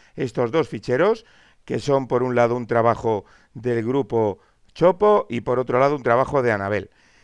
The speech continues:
Si en mi Windows diez le doy doble clic para que se autoextraiga, vamos a esperar unos segundos para ver de qué forma responde. Como ves,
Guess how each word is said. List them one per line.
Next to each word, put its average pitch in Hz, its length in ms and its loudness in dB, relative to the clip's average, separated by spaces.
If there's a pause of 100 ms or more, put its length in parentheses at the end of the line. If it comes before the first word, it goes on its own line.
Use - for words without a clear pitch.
(220)
Si 160 340 2
en 147 160 0
mi 143 140 -2
Windows 196 460 2
diez 135 360 -2 (320)
le 123 240 -6
doy 123 240 2
doble 156 380 0
clic 135 340 -4
para 113 320 -2
que 104 100 -8
se 110 140 -10
autoextraiga, 170 1080 -4 (240)
vamos 117 440 -2
a 120 40 -2
esperar 117 360 -4
unos 113 240 -6
segundos 123 640 -4 (380)
para 160 280 4
ver 127 180 2
de 131 140 -4
qué 143 140 -2
forma 107 360 -4
responde. 160 800 -2 (800)
Como 185 260 0
ves, 156 380 0